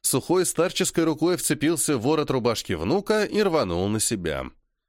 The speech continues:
Рука была старческая, но не немощная. Сил в ней было столько, что Андрей чуть носом не пропахал ковер у ног деда.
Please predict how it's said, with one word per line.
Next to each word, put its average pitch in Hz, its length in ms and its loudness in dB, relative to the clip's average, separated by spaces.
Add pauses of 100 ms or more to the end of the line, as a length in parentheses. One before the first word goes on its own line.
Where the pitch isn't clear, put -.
(360)
Рука 117 420 0
была 175 240 2
старческая, 107 880 -2
но 110 180 0
не 254 160 0
немощная. 78 880 -4 (260)
Сил 214 360 0
в 190 60 0
ней 190 140 2
было 143 280 2
столько, 190 520 -2
что 135 260 0
Андрей 107 360 0
чуть - 300 -2
носом 147 480 0
не 143 60 0
пропахал 113 520 -2
ковер 95 400 0
у 110 60 0
ног 92 240 -4
деда. 71 440 -4